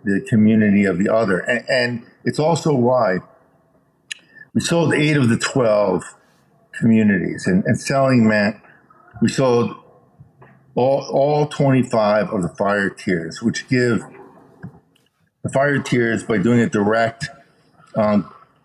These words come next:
contract and not going on, on the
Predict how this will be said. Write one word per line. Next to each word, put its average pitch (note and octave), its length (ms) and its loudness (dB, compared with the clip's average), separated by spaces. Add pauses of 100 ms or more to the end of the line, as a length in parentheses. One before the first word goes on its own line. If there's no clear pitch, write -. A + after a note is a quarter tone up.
(240)
contract G#2+ 680 -2
and G#2+ 180 2
not G#2 240 0
going G2+ 300 2
on, G2 240 0
on F#2+ 260 0
the F2+ 300 0